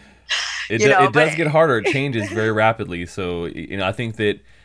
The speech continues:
Speaker 1: blocking out your time is a great system, but you need to understand that as your, your environment changes around you, you need to continue to adapt that system. I think that's what you're kind of talking about, staying on your toes there and understanding that you can always, uh, continue to improve that. So that's,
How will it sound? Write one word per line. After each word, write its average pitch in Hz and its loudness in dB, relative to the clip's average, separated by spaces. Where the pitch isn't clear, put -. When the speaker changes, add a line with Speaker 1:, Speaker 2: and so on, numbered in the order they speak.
Speaker 1:
blocking 110 0
out 110 -4
your 110 -10
time 113 -4
is 95 -6
a 101 -6
great 101 -4
system, 139 -6
but 104 2
you 104 -4
need 113 -4
to 117 -4
understand 107 -4
that 101 -2
as 104 -2
your, 101 -2
your 98 -4
environment 98 -2
changes 104 -6
around 110 -4
you, 95 -6
you 107 -6
need 110 -2
to 104 -6
continue 110 -6
to 104 -6
adapt 95 0
that 85 -2
system. 98 -10
I 90 -6
think 98 -8
that's 92 -10
what 98 -8
you're 87 -8
kind 92 -8
of 82 -12
talking 107 -4
about, 82 -8
staying 98 -8
on 92 -8
your 87 -10
toes 127 -4
there 90 -4
and 92 -4
understanding 110 -4
that 107 -4
you 110 -8
can 127 -8
always, 135 -4
uh, 87 -10
continue 123 -8
to 110 -8
improve 110 -6
that. - -8
So - -10
that's, - -8